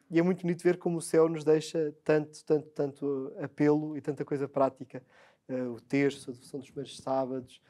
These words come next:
Quer dizer, o, Fátima é, é um evento de graça, este kairos, não é? Este tempo favorável para vivermos na santidade.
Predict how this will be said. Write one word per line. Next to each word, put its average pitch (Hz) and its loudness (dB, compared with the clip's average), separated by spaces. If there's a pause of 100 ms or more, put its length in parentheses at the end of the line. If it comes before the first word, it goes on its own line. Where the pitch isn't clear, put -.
(280)
Quer 151 -6
dizer, 135 0
o, - -10
Fátima 165 0
é, 143 0
é 147 -6
um 143 -2
evento 135 -2
de 127 -2
graça, 135 0
este 131 -10
kairos, 131 0
não 139 -12
é? 139 -12
Este - -20 (120)
tempo 156 0
favorável 131 0 (500)
para 135 6
vivermos 135 0
na 139 -4
santidade. 127 -4